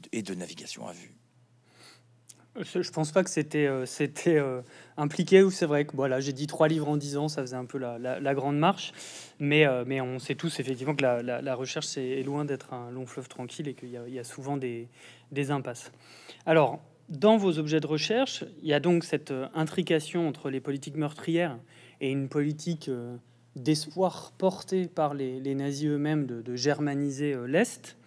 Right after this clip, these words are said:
Speaker 1: Mm.
Speaker 2: Je trouve qu'un de vos apports, qui est dans, dans, toujours dans la, le côté du bilan de, de, de vos travaux, dont vous parlez dans, dans le, le, le livre récent, c'est de montrer qu'en réalité, si on, on considère qu'il y a deux projets nazis, euh, l'extermination d'un côté et, euh, la Germanie, la, la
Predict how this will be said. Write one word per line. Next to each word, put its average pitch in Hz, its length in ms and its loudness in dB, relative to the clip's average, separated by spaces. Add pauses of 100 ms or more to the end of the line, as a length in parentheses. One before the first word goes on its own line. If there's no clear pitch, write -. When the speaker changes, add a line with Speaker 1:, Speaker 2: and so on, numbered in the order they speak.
Speaker 1:
Mm. 214 80 -8 (520)
Speaker 2:
Je - 60 -12
trouve 220 140 -2
qu'un 175 160 4
de 165 60 6
vos 165 240 2
apports, 190 400 2
qui - 100 -4
est 139 280 0
dans, 143 280 -4
dans, 147 180 -6
toujours 220 240 2
dans 165 140 4
la, 139 260 0
le 139 140 0
côté 156 260 -2
du 147 200 -4
bilan 147 500 0
de, 139 320 0
de, 131 420 -2
de 135 120 -8
vos 131 320 -4
travaux, 151 360 -2
dont 160 120 -2
vous 127 140 -6
parlez 135 260 0
dans, 127 240 -4
dans 127 160 -8
le, 120 280 -10 (240)
le, 123 360 -8
le 135 140 -2
livre 139 320 0
récent, 139 440 -2 (640)
c'est - 200 2
de 165 40 4
montrer 185 280 4
qu'en 175 180 2
réalité, 180 320 2
si - 160 -4
on, 160 240 -2
on 151 140 -2
considère 180 300 0
qu'il 185 100 -4
y - 20 4
a 135 60 -2
deux 170 180 8
projets 165 320 0
nazis, 156 420 -2
euh, 123 80 -8
l'extermination 143 640 -2
d'un 147 140 0
côté 156 640 4
et, 139 60 -4
euh, 127 260 -6
la 135 160 -4
Germanie, 139 600 -4
la, 131 200 -6
la 131 420 -6